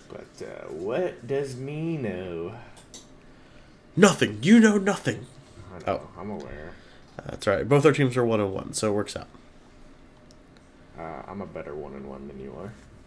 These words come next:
Speaker 2: Talent-wise, yes. Competition-wise, no.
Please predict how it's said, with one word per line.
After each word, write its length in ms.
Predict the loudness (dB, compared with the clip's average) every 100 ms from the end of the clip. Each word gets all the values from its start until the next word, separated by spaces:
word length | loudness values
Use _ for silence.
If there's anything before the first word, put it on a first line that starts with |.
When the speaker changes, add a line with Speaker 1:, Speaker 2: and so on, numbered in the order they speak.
| -20 -20 -20 -20 -20 -20 -20 -14 -12 -4
Speaker 2:
Talent-wise, 1120 | 4 6 6 2 2 2 2 0 0 -2 -2
yes. 680 | 2 2 2 -4 -4 -4 -10 -20 -20 -16
Competition-wise, 1300 | -8 -4 -4 -2 -2 -2 -2 0 2 4 4 2 0
no. 540 | -6 -6 -8 -8 -14